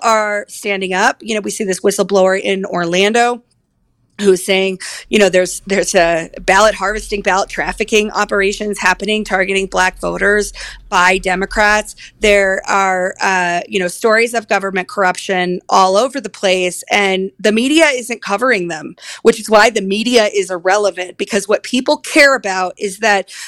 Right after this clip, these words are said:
you know, we're, we have a massive deficit, we have massive debt, we have, uh, spending that is just a printing press, f-,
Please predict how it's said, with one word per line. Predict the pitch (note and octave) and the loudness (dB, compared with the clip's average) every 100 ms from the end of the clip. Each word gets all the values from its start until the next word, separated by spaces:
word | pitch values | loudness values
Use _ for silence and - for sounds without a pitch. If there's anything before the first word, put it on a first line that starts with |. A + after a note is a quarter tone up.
| - | -2
you | B3 | 0
know, | A3 A3 | 0 0
we're, | C#4 E4+ F4 - | 0 2 0 -4
we | C4+ D#4 | -4 0
have | D#4+ D4+ C#4+ B3 - A#3 | 2 2 0 -4 -8 -2
a | A#3 A3 G3+ F#3+ - - - - | 0 2 0 -2 -6 -14 -20 -8
massive | G#3+ G#3+ A3+ C4+ D4+ | 2 4 4 2 -2
deficit, | A3 G#3+ C4+ B3+ C#4+ C#4+ - | 0 0 -2 0 2 2 -2
we | A3+ | -2
have | G#3 F3+ | -2 -2
massive | F3+ F3 G3 A3+ A#3+ F#3 - | -2 2 2 2 -2 -4 0
debt, | F#3 G#3+ - - - - - - | 2 2 -2 -10 -20 -20 -20 -6
we | A#3 A3+ | -2 0
have, | A3+ G#3 G3+ G3 - A3+ | 2 2 0 -4 -8 -2
uh, | G3 F3+ | 0 0
spending | - - - G#3+ A#3+ B3 B3+ B3 A#3+ | -4 -4 0 0 2 -2 -2 -6 -8
that | G3 G#3+ G3 - | 0 2 2 0
is | G3 F3+ | -2 -2
just | G#3 G3 | -6 -6
a | - | -8
printing | - - A#3 B3 C4 C#4+ C#4 | -8 -2 2 2 2 -2 -2
press, | - A3 A#3+ D4 - - - - - | 0 2 2 -2 -10 -14 -18 -20 -18
f-, | - | -20